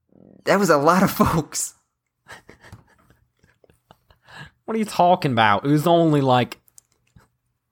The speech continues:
Speaker 2: sixteen.
Speaker 1: Sure. I mean, sixteen is, is a lot by, uh, many people's standards, but, uh,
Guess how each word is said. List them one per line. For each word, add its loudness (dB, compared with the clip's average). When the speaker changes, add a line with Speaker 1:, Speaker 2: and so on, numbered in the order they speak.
Speaker 2:
sixteen. -2
Speaker 1:
Sure. 0
I 2
mean, -2
sixteen -4
is, -2
is -6
a 2
lot 0
by, 0
uh, -4
many 0
people's -2
standards, -2
but, -2
uh, 0